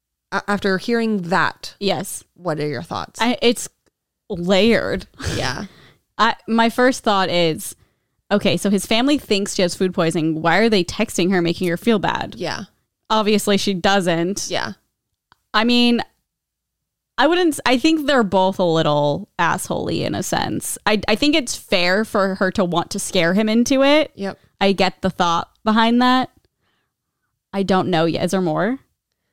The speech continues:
Speaker 1: Um, so yeah, she had some follow-ups.
Speaker 2: Okay. What do you think so far?
Speaker 1: Um, I kind of was like, "I am here for this."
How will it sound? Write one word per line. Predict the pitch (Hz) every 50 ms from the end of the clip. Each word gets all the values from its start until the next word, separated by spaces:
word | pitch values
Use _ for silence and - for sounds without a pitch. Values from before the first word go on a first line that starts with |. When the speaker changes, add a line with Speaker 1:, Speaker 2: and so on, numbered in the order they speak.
| _ _ _ _ _ _ -
Speaker 1:
Um, | 220 214 214 208 208 208 196 - -
so | 202 - 208
yeah, | 196
she | 190 - 208
had | 202 -
some | - 196 190
follow-ups. | - - - 120 123 120 113 98 - _ _ - - - - - - - _ _ _ _ _ _ _ _ _
Speaker 2:
Okay. | 190 196 - 190 - - - 196 202
What | - 214 247
do | 269 262
you | 240 254 262
think | - - - - - - - - - - _ _ _ _ _ _ _ _ _ _ _
so | _ - - -
far? | - 240 247 254 247 247
Speaker 1:
Um, | 254 254 254 254 247 - _ _ _ _ _ _ -
I | 214 240 262 294
kind | 285 - - 294 294 285 277
of | 262 240
was | 240 226 220 -
like, | 214 185 175 - - - - _ _ -
"I | - 160
am | 170 175 170 170 185
here | 190 165 165
for | - - 165
this." | 143 135 120 185 - - - - -